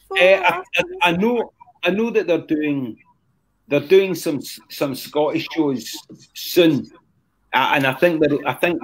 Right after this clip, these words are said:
Speaker 2: that's, that it's only Charlie and Willie that are doing those. I think it's just an acoustic type
Speaker 1: Acoustic,
Speaker 2: thing.
Speaker 1: yeah.
Speaker 2: Um, but I know that they've got, um, I know that there's plans in the pipeline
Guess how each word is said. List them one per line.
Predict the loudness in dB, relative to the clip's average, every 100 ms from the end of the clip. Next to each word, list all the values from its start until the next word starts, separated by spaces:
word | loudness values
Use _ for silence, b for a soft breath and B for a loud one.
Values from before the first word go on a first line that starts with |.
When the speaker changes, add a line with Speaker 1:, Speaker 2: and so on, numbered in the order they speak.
| 2
Speaker 2:
that's, | 2 2 -6 -14 -4
that | 2 2 2
it's | -2 -2 0
only | 0 0
Charlie | -2 0 2 4 2 -2
and | -2 2
Willie | 4 4 2
that | 0
are | 0
doing | 0 -2 -2
those. | -4 -6 -8 -14
I |
think | -2 -2 -2
it's | -4
just | -6 -6
an | -4
acoustic | -4 -6 -4 2 2 2 -16 -8 -2
type | 0
Speaker 1:
Acoustic, | 0 -2 -2
Speaker 2:
thing. | -6 -20 _ _ _ -16
Speaker 1:
yeah. | -8 0 2 2
Speaker 2:
Um, | 0 -6 _ _ -8
but | -2 0
I | 2
know | 4 4 4
that | 2 2
they've | 0 -2
got, | -2 2 2 2
um, | -2 -4 -4 -4 -4 -8 -14 _ _ _ 0
I |
know | 4 4
that | 2
there's | -2 -4 -8 -6
plans | 0 2 2 0
in | -4
the | -4
pipeline | 0 0 2 2 2 0